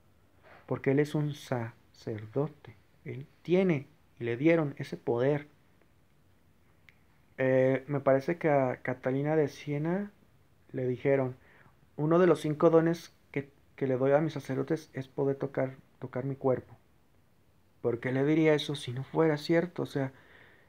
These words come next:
y eso no es nuevo, tiene muchísimo que se dijo cuando nació Catalina de Siena, o sea, fue la que intervino para que el Papa regres-, de Francia regresara a, a,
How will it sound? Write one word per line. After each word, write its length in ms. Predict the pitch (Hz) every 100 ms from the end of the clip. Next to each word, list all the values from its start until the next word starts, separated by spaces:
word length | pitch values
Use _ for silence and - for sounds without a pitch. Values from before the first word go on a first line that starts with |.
| _ -
y 100 | 151
eso 280 | 151 180
no 360 | 175 160 160 165
es 240 | 165 165
nuevo, 540 | 147 139 143 175 147 123
tiene 240 | 127 143
muchísimo 640 | 190 294 - 226 175 151 147
que 100 | 131
se 180 | 131
dijo 560 | 120 175 - 202 160 131 -
cuando 280 | 131 135 151
nació 280 | 131 - 135
Catalina 520 | 151 - 131 135 151
de 80 | 139
Siena, 400 | - 131 160 151
o 40 | 131
sea, 240 | 135 131 - _ _ _ _ _ _ _ -
fue 100 | 151
la 140 | 175
que 80 | 185
intervino 600 | 151 139 135 147 165 170
para 240 | 151 131
que 80 | -
el 100 | 127
Papa 960 | - 131 - 156 147 139 131 123 120 120
regres-, 320 | 120 123 123
de 100 | 135
Francia 340 | 120 135 139 147
regresara 500 | 139 123 135 139 135
a, 100 | 127
a, 880 | 120 117 117 117 120 117 117 113